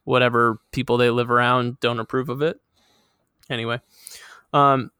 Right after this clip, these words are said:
if you are one of those people, you can always just say, you know, "These are seasonal decorations." Remember the,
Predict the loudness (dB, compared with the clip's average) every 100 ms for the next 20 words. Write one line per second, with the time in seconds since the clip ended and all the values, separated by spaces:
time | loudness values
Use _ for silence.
0 | _ _ 2 6 8 8 8 6 6 4
1 | 4 2 4 4 4 0 0 0 2 4
2 | 6 6 6 6 4 2 0 4 6 6
3 | 6 6 4 2 -2 -6 -6 0 4 4
4 | 2 2 2 4 4 6 6 6 6 4
5 | 2 -2 -6 -10 -8 -2 0 2 0 -2